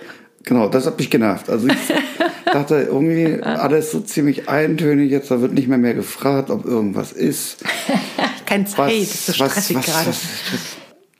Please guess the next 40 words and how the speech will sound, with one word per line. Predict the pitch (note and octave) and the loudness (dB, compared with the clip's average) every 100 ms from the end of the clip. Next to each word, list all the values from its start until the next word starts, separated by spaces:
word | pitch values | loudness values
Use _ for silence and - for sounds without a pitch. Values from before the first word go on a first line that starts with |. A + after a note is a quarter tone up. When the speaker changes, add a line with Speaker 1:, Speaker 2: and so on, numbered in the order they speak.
| _ | _
Speaker 1:
ganz | - A2 G2 | -2 0 0
ehrlich, | - A2 C#3+ A3 - | -2 0 0 0 -2
Speaker 2:
Mhm. | E3+ E3 D3 D#3 - _ _ | -2 -2 -4 -8 -12 _ _
Speaker 1:
es | - - | -16 -6
gibt | A#2 - | -6 -4
nix. | E2 - - - _ - - | -6 -6 -10 -16 _ -16 -4
Und | G#2 F#2+ F2+ - - - - - - _ - - - | 0 0 -2 -8 -10 -14 -16 -20 -20 _ -20 -20 -2
wenn | G#2+ A#2+ | 2 2
es | D3 - | 2 -2
zwischendurch | - A#2 A2+ G2 G#2+ G#2 | -4 -2 0 0 0 0
was | G#2 F2+ - | -2 -4 -4
gibt, | G#2+ - | -10 -2
dann | A2+ G2 | 0 2
sag | F#2 F#2+ | 0 -2
ich | - | -2
dir | G2+ G2 | 0 2
direkt. | F#2 F2 G#2 - | 2 2 0 -2
Insofern | F#2 D#2 F2+ A2+ | -4 -4 -2 -2
fällt | F#2 F2+ - | 0 -4 -4
mir | E2 | -10
jetzt | - | -10
das | - - | -14 -10
nicht | E2 - | -10 -8
ein. | E2 - | -8 -6
Aber | G#2 | 0
du | A2 | 2
hast | A#2+ | 4
ja | B2 | 2
jetzt | - | 0
gerade | A2 G#2+ | 0 2
gesagt, | G2+ G#2+ G2+ | 2 0 0
was | A2 - | -2 -2
mich | - | -4
so | G2+ | -2
richtig | F2+ A#2+ - - F2 | 2 0 0 -4 -2
nervt. | E2 - - | -2 -4 -4
Speaker 2:
Ja, | F3 | -2
so | D#3 | -2
richtig | D#3+ E3 - - | -4 -6 -10 -10
halt. | A#2+ | -12